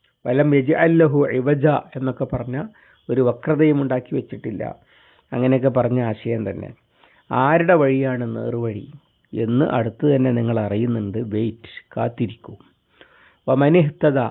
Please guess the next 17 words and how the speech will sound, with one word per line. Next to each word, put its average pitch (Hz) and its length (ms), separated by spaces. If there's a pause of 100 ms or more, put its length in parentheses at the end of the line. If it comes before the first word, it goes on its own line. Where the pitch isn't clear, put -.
(140)
ആരാണ് 147 580 (360)
സന്മാർഗം 127 580
പ്രാപിച്ചവൻ, 120 680
ആരാണ് 117 520
ദുർമാർഗത്തിലകപ്പെട്ടവൻ, 117 1300 (880)
ഇതൊക്കെ 135 460 (320)
അടുത്ത് 123 460
തന്നെ 165 140
നിങ്ങൾക്ക് 135 400
അറിയുന്നുണ്ട്, 123 540
കാത്തിരുന്നോളൂ 127 880 (160)
എന്ന 120 200 (120)
താക്കീതാണ് 120 760 (2500)
സൂറത്തിൻ്റെ 143 520
അവസാനം 143 600
എന്ന 131 140
നിലയിൽ 123 400